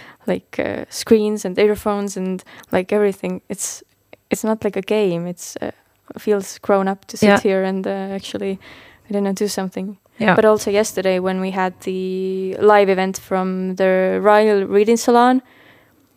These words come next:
Speaker 1: uh, then it all somehow, it, you could see the idea coming, like, Botana suggested that, "Okay, maybe we could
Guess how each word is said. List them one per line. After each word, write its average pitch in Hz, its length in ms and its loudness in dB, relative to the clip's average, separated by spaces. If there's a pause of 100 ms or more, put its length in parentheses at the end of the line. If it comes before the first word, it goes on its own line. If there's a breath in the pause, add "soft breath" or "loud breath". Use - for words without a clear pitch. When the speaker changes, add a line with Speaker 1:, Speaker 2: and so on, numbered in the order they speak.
(160)
Speaker 1:
uh, 185 260 2
then 190 520 2 (1400)
it 208 120 2
all 220 400 6 (100)
somehow, 202 500 2 (560 soft breath)
it, - 280 -4 (580)
you 214 100 -2
could 214 160 -4
see 233 300 2
the 185 160 2
idea 190 680 2
coming, 190 440 0
like, 185 320 0
Botana 202 460 4
suggested 196 440 0
that, 196 120 2
"Okay, 240 260 4
maybe 320 240 6
we 240 100 4
could 214 120 -2